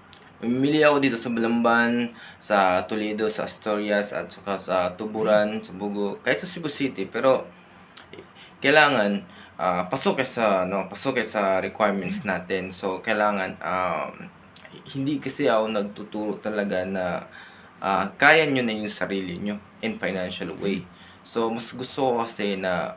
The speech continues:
yung tutulungan ko is yung same lang din sa, ah, past life ko rin. So, dahil sa ganitong, ano, ah,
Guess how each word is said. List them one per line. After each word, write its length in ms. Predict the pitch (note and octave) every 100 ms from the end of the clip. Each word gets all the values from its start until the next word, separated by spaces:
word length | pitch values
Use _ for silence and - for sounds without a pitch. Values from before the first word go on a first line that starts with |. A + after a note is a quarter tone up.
| -
yung 240 | C3 D#3+ E3 D3+ C#3+ B2+ G#2 F2+ -
tutulungan 640 | C#3+ C#3 D3+ C#3 B2+ A2+ -
ko 160 | F2+
is 160 | B1 - -
yung 400 | C#2 - - A#1+ - - - - -
same 380 | - - F3+ E3
lang 160 | D#3 D3
din 160 | C#3+
sa, 520 | C3+ A#2+ A2+ G2+ F#2+ F#2 - - - - -
ah, 340 | G2+ G#2 G2 - -
past 380 | - A#2 - -
life 160 | G#2+ -
ko 160 | G#2+ G#2
rin. 240 | G2 F2+ - -
So, 600 | - A#2 A#2 A2+ A2 G#2+
dahil 400 | G#2+ A#2 A2+ G#2+
sa 320 | G#2 G#2+ G2+
ganitong, 480 | G#2 A2 A#2+ E3 D#3+ D3 C3+ C3 B2+ - - - - -
ano, 240 | A#2+ G#2+ F#2+
ah, 320 | G2 G2 F#2